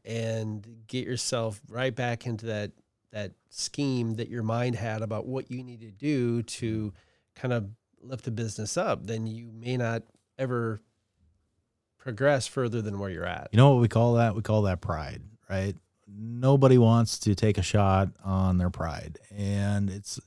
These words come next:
Speaker 2: again, that's an emotional thing. It might make sense for a business owner, especially if they start to see their business start to slip and they're looking to pivot,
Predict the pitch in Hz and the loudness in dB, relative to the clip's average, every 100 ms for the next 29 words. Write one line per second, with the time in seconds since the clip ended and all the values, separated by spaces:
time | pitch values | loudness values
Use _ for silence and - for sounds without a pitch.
0 | - 110 110 135 127 117 110 101 101 107 | -6 -2 2 4 4 4 4 2 4 2
1 | 104 90 85 - 127 95 85 - _ _ | 0 -4 -6 -10 -16 -16 -18 -20 _ _
2 | _ _ _ - 135 151 160 127 120 113 | _ _ _ 4 8 10 8 8 8 6
3 | - 123 92 80 - - - _ _ _ | 4 4 4 2 -4 -8 -10 _ _ _
4 | _ _ _ - 110 101 117 123 107 98 | _ _ _ -2 2 6 4 4 4 4
5 | 92 92 95 - 143 117 104 107 92 - | 4 2 2 0 0 2 2 2 2 4
6 | 104 - 107 98 87 98 95 101 - 98 | 4 2 2 4 4 2 2 0 0 0
7 | 92 90 - 98 90 - _ _ _ _ | 0 -2 -2 0 -2 -4 _ _ _ _
8 | _ 98 95 95 98 110 113 92 - 98 | _ 0 2 2 4 4 4 4 2 2
9 | 80 78 | 0 -4